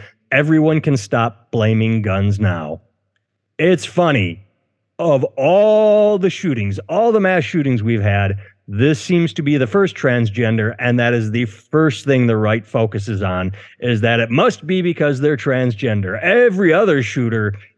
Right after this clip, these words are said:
uh, they were completely, uh, you know, like, "Ooh, mental illness," but now it's, it's gotta be transgender. Good <laughs> job for pivoting so hard.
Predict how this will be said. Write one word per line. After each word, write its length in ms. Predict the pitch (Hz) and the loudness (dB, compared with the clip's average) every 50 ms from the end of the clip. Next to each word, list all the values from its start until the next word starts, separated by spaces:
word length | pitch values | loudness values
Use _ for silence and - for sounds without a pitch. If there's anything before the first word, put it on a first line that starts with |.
| _ _ - | _ _ -6
uh, 200 | 113 101 104 107 | -2 0 2 4
they 120 | 135 196 | 4 4
were 140 | 202 190 160 | 4 4 2
completely, 920 | - 156 123 110 101 - 147 160 185 226 233 214 180 170 147 127 117 113 107 | 2 0 0 0 -2 -2 -2 0 0 0 0 -2 -2 -2 -2 0 0 0 0
uh, 360 | 101 101 98 98 98 98 110 | 0 0 -2 -2 -2 -4 -4
you 100 | 101 135 123 | -4 -4 -4
know, 100 | 110 110 | -2 -2
like, 160 | 107 104 104 | -2 -2 -2
"Ooh, 280 | 127 175 220 208 185 139 | -2 -2 -2 -2 -2 -2
mental 380 | 120 135 151 165 143 139 123 | -2 -2 -2 -2 -2 -4 -4
illness," 440 | 113 143 170 185 160 127 113 113 101 | -2 0 0 0 0 0 -2 -4 -4
but 180 | - 117 113 120 | -6 -8 -6 -4
now 320 | 113 123 143 165 175 160 | -2 -2 0 0 0 0
it's, 140 | 143 120 - | 0 -2 -4
it's 220 | 160 127 117 107 - | -8 -8 -8 -6 -4
gotta 240 | 139 127 135 143 139 | -2 0 0 0 0
be 100 | 139 139 | -2 -4
transgender. 680 | - - 165 139 131 120 104 113 131 113 110 107 104 101 | -2 -2 -2 0 0 -2 -2 -2 -2 -2 -2 -2 -4 -2
Good 280 | 101 107 160 185 202 156 | 0 2 2 2 2 0
<laughs> 100 | 135 151 | 0 0
job 300 | 143 131 135 135 110 101 | 0 0 0 -2 -2 -2
for 140 | 127 117 104 | -4 -4 -6
pivoting 640 | - - 104 170 160 143 151 147 147 139 127 104 98 - _ _ | -6 -6 -4 -4 -2 0 0 0 0 0 0 -2 -6 -12 _ _
so 480 | _ - - - - - - 170 202 180 | _ -20 -20 -18 -6 -2 -2 0 0 2
hard. 480 | 139 143 120 104 90 85 82 80 - | 0 0 0 -2 -2 -6 -8 -10 -14